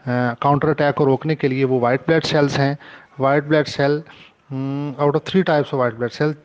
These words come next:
तीन तरह के white blood cells हैं जो कि इसमें involve होते हैं, neutrophils, macrophages and natural killer cells।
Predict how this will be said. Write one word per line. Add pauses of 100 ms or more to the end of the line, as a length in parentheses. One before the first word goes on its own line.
तीन
तरह
के
white
blood
cells
हैं
जो
कि
इसमें
involve
होते
हैं,
neutrophils,
macrophages (520)
and (500)
natural
killer
cells।